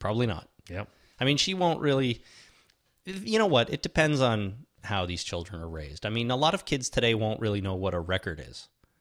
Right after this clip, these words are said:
Speaker 1: but
Speaker 2: Yeah.
Speaker 1: my kids will, 'cause I got records in the house.
Speaker 2: For now.
Speaker 1: Well, they're not
Speaker 2: But
Speaker 1: going
Speaker 2: aren't you
Speaker 1: anywhere.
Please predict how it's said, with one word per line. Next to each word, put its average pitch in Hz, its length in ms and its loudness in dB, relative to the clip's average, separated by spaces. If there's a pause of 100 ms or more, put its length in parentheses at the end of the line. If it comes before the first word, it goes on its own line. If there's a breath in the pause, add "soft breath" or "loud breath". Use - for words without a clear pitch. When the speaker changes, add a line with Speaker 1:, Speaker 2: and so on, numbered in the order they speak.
Speaker 1:
but - 80 -6
Speaker 2:
Yeah. 107 40 -6
Speaker 1:
my 127 180 2
kids - 320 -12
will, 67 260 -18 (420)
'cause 85 160 -8
I 85 120 -6
got 113 360 0
records 85 360 -12
in 85 80 -8
the 87 80 -4
house. 98 360 -8 (240)
Speaker 2:
For - 200 -6
now. 127 420 -2 (840)
Speaker 1:
Well, 185 100 0
they're 190 100 2
not 107 160 2
Speaker 2:
But 92 80 -6
Speaker 1:
going 92 160 -2
Speaker 2:
aren't 165 180 0
you 156 80 2
Speaker 1:
anywhere. 143 280 2